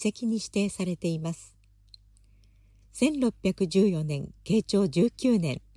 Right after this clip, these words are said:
徳川家康の六男、松平忠輝公が築城した高田城。築城は、忠輝公の妻、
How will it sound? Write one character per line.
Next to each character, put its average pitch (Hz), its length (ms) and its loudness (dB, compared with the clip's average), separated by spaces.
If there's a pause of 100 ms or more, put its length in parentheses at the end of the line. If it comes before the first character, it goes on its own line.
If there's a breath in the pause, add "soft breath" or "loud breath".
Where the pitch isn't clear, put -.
(500 soft breath)
徳 196 280 0
川 226 240 2
家 220 220 4
康 185 200 -4
の 160 140 -2
六 160 260 0
男、 180 300 -2 (100)
松 - 300 -2
平 208 160 2 (160)
忠 196 240 -2
輝 240 240 0
公 202 200 0
が 160 140 -2
築 - 260 -6
城 156 220 0
し - 160 -10
た - 220 -6 (240)
高 175 280 -4
田 190 160 0
城。 123 360 -2 (1400)
築 - 200 0
城 190 300 2
は、 170 180 -2 (320 loud breath)
忠 226 260 0
輝 254 220 0
公 180 240 -2
の 160 160 -2
妻、 180 400 -2